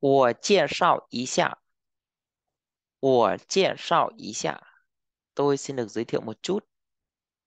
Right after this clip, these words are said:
请你自己介绍一下。 请你自己介绍一下。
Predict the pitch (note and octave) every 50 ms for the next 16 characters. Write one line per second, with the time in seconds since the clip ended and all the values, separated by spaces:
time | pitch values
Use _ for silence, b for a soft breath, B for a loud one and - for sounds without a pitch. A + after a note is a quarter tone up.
0 | _ _ _ _ _ _ - B B B B B B B B B _ _ _ -
1 | - - D3+ E3 F#3+ F#3+ E3 C3+ A#2 A2 G2+ G2 F#2+ _ - - G#3 G3 C#3 B2+
2 | - - - A2+ F#2 E2+ - - - - - - F#3 E3 - B2+ B2+ - - F3+
3 | D#3 B2 - - _ - - F#2+ G#2 - - - E3 C3 - - - _ _ _
4 | _ _ _ _ _ _ _ _ _ _ _ _ _ _ _ _ _ _ _ _
5 | _ _ _ _ - - - B2 C3 D#3 E3 D3+ B2+ G#2+ G2 F2 E2 - _ _
6 | - - - G3 D#3 A#2+ - - - - F#2+ E2 - - - _ - - E3+ E3
7 | C#3 D#2+ - - - - D#3+ C#3 - - - _ _ - F#2 G#2+ A2+ - - D#3
8 | C3 - -